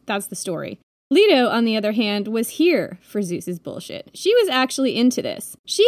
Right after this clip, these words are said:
had a torrid affair with the king of the gods and became pregnant with twins.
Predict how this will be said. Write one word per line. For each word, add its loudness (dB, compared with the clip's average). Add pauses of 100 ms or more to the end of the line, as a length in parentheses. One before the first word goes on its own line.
had 2
a 4
torrid 4
affair 2
with 0
the -8
king 4
of 0
the 0
gods -2 (120)
and 4
became 4
pregnant 0
with -4
twins. -8